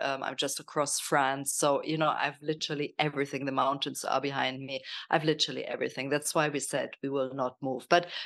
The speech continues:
to be fair, you know, we just moved in January here. Um, I really liked South Africa. I found it really interesting. I had a beautiful life,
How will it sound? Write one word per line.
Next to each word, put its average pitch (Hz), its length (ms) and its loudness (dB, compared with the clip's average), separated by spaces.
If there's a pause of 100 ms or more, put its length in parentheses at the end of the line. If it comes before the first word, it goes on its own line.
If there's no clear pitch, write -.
(120)
to 262 80 2
be 233 140 6
fair, 156 500 4
you 151 80 -2
know, 139 120 0
we 135 120 -4
just 139 300 -6
moved 135 240 -6
in 131 120 -8
January 123 640 -2
here. 131 520 0
Um, 135 640 -2 (140)
I 170 140 8
really 320 320 6
liked 147 260 2
South 131 240 -4
Africa. 131 480 -4 (180)
I 151 60 -4
found 139 300 -6
it 127 100 -6 (180)
really 135 280 -2
interesting. 127 560 -4
I 135 80 -6
had 135 100 -6
a 131 140 -6
beautiful 139 460 -6
life, 135 260 2